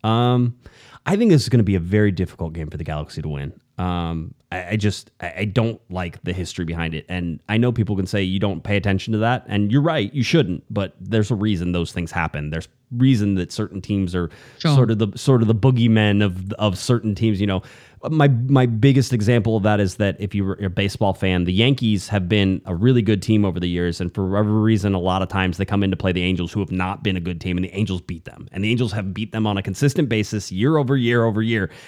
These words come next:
Speaker 1: And you sit there and say, "That doesn't make any sense. It goes against what, everything we look at." For me, though, um, I am, I'm more in your camp, Sophie, which is I feel like something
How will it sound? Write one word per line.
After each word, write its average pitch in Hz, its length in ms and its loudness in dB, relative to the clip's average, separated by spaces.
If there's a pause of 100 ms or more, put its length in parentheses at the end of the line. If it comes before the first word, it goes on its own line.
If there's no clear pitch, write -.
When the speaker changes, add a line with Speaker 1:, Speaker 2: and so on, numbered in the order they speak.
(100)
Speaker 1:
And 127 100 4
you 120 80 4
sit 175 160 -2
there 135 100 0
and 120 80 2
say, 107 120 2
"That 95 260 0
doesn't 131 260 0
make 135 220 4
any 131 160 4
sense. 110 340 0
It - 120 -8
goes 113 200 2
against 107 440 -2
what, 107 240 -6
everything 135 360 4
we 117 140 4
look 107 260 0
at." 73 220 -8 (560)
For 156 140 4
me, 151 320 8
though, 95 400 2 (240)
um, 98 520 0 (360)
I 127 100 2
am, 147 320 6
I'm 123 160 4
more 123 340 4
in 123 100 4
your 131 120 2
camp, 127 480 -2
Sophie, 90 460 -4
which 90 240 -4
is 92 320 -2 (140)
I 95 100 -8
feel 117 300 -2
like 110 160 0
something 90 520 -4